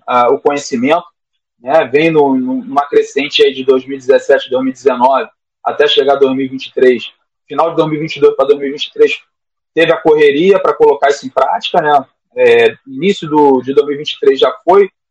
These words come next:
é, pra Câmara, passou, enfim, nessa tran-, transição toda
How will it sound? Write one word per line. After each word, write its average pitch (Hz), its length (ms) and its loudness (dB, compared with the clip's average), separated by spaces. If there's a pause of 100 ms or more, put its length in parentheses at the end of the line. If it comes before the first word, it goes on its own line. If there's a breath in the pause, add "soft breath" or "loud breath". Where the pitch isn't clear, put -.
(560)
é, 131 340 2
pra 127 240 -4
Câmara, 175 520 2
passou, 180 1000 2
enfim, 180 420 -8
nessa 160 260 0
tran-, 190 460 0
transição 208 760 0
toda 214 480 4